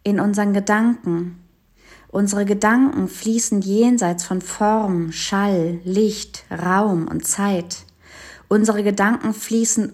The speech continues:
unter, hinter, über, um uns und durch uns hindurch. Unsere Gedanken fließen innen,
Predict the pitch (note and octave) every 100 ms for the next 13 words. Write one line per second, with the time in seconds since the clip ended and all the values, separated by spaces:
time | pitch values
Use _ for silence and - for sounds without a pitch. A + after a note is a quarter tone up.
0 | - A#3 C4 C4 F#3+ E3+ E3 G#3+ A#3 A#3+
1 | F#3+ E3+ F3 A3+ B3 F#3 E3 E3+ G#3+ A#3
2 | - E3 E3+ F3 F#3 F#3 G3+ A3 A3 -
3 | G3 - F#3 F3+ A3 G#3 F3 - - -
4 | - - - - A3+ A3 G#3 G#3 G3+ A3
5 | C#4 - G#3 - A3 A#3 - G3+ G3 G3+
6 | A#3 B3+ A#3 F3 E3+